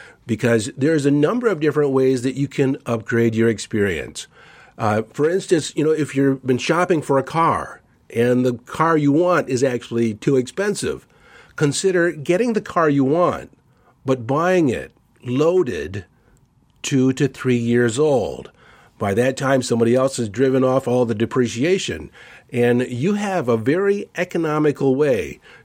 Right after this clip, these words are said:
to get a luxury automobile, to get an upgraded experience with all the bells and whistles, which you would have paid thousands for if you, had you bought it brand new. And just two to three years old, you know, it's only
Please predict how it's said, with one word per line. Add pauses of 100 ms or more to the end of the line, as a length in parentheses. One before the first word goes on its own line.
to
get
a
luxury
automobile,
to (280)
get
an
upgraded
experience (120)
with (100)
all
the
bells
and
whistles,
which
you
would
have
paid (140)
thousands
for
if
you,
had
you (360)
bought
it
brand
new. (580)
And
just
two
to
three
years
old, (300)
you
know,
it's
only